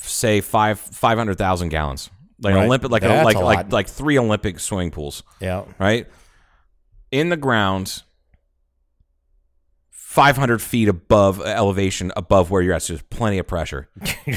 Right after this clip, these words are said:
Speaker 2: Now you're gonna get the, get your checkbook out to make all this happen, obviously.
Speaker 1: No, your checkbook, Paul.
Speaker 2: Oh,
Speaker 1: This is
Speaker 2: okay.
Speaker 1: your fantasy.
Speaker 2: I got you. So it's gonna come,
Speaker 1: I'm
Speaker 2: it's
Speaker 1: not
Speaker 2: gonna
Speaker 1: gonna build some place that has fo-, forest fires. <laughs> I'm just not going to do that.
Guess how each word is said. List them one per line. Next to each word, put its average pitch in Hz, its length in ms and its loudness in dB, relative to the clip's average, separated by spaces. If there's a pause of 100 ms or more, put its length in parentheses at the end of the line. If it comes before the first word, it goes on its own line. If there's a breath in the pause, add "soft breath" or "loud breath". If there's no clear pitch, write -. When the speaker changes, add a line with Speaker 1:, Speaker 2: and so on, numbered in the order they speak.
(500 loud breath)
Speaker 2:
Now 151 140 4
you're 147 120 4
gonna 120 200 4
get 107 160 -4
the, 107 80 0
get 98 260 -10
your 107 80 -2
checkbook 104 480 -2
out 87 160 -6
to 92 80 -12
make 90 160 -8
all 87 80 -4
this 82 140 -8
happen, 82 260 -8
obviously. 78 260 -6
Speaker 1:
No, 143 80 2
your 107 400 4
checkbook, 82 480 -2
Paul. 95 200 0
Speaker 2:
Oh, 87 40 -4
Speaker 1:
This 113 180 2
is 104 120 -2
Speaker 2:
okay. 85 60 -4
Speaker 1:
your 110 320 6
fantasy. 78 580 -4
Speaker 2:
I 98 80 -8
got 90 200 -4
you. - 60 -12
So 107 100 -6
it's 92 80 -10
gonna 101 140 -8
come, 110 100 4
Speaker 1:
I'm 156 160 6
Speaker 2:
it's 175 40 4
Speaker 1:
not 156 160 6
Speaker 2:
gonna 110 140 2
Speaker 1:
gonna 117 80 2
build 131 240 2
some 127 140 -2
place 110 240 -2
that 107 80 -2
has 98 220 0
fo-, 101 220 -10
forest 113 440 -2
fires. - 440 -4
<laughs> - 40 -6
I'm 160 80 0
just - 240 -4
not 147 240 -2
going 120 140 -8
to 95 40 -6
do 98 240 -6
that. 82 280 -2